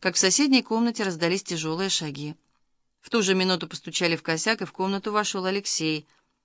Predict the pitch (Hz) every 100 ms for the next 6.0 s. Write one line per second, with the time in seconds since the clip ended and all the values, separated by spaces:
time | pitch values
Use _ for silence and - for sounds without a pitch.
0 | _ _ _ _ - 160 175 202 226 233
1 | 240 - 240 220 - 220 214 226 214 196
2 | 165 165 160 160 160 160 - 160 151 151
3 | 143 _ _ _ _ _ _ _ - 160
4 | - 175 175 165 185 190 170 160 156 185
5 | - 160 151 156 151 175 175 160 -